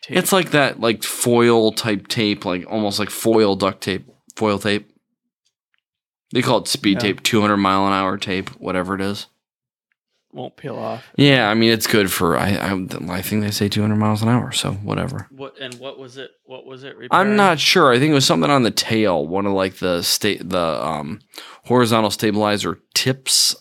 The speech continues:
Speaker 2: I wanna say. I wanna, I think. I can't remember. But they put it on and it wasn't
Speaker 1: Yeah.
Speaker 2: entered in the logbook. So this was the F A A in Chicago,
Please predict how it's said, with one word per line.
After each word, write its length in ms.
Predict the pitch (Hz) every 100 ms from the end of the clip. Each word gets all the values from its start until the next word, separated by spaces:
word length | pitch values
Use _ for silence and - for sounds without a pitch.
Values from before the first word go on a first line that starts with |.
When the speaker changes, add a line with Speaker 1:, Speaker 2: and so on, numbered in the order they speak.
| _
Speaker 2:
I 80 | 104
wanna 240 | 113 127
say. 440 | 139 151 147 170 -
I 100 | 104
wanna, 280 | 101 104 -
I 100 | 92
think. 500 | 98 - 139 165 - _ _ _
I 40 | 104
can't 180 | 117 104
remember. 300 | 101 120 127 - - - -
But 140 | 117
they 100 | 117
put 200 | 113 160
it 80 | 147
on 280 | 123 120 117
and 240 | - 87
it 40 | 82
wasn't 240 | 101 98
Speaker 1:
Yeah. 80 | 87
Speaker 2:
entered 100 | 92
in 80 | 90
the 40 | 76
logbook. 520 | 69 73 57 - - -
So 160 | -
this 200 | 131 160
was 100 | 170
the 160 | 143 127
F 180 | 117 120
A 40 | 98
A 320 | 92 73 80
in 80 | 95
Chicago, 840 | - 90 110 95 76 71 62 87